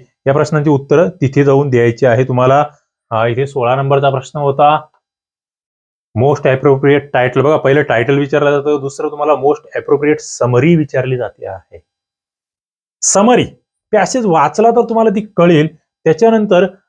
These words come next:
अ, synonym of the word flourishing as used in the passage. आता हे फ्लोरिशिंग जे आहे, म्हणजे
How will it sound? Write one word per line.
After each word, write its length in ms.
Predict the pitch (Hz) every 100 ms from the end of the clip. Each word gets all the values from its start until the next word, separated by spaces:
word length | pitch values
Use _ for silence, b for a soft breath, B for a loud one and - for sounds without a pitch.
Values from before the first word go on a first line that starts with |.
| -
अ, 100 | 139
synonym 580 | - - 226 254 269 277
of 140 | 240
the 120 | 226
word 200 | 208 196
flourishing 800 | - _ _ 196 226 247 214 202 196 _ _ 139
as 260 | 175 208
used 400 | 165 190 208 208
in 100 | 175
the 120 | 156 127
passage. 260 | 78 87
आता 120 | 95
हे 140 | 113 139
फ्लोरिशिंग 580 | - 107 127 175 175 175
जे 80 |
आहे, 320 | 165 135 127 131 - _ _ _ _ _ _ _ -
म्हणजे 280 | 110 123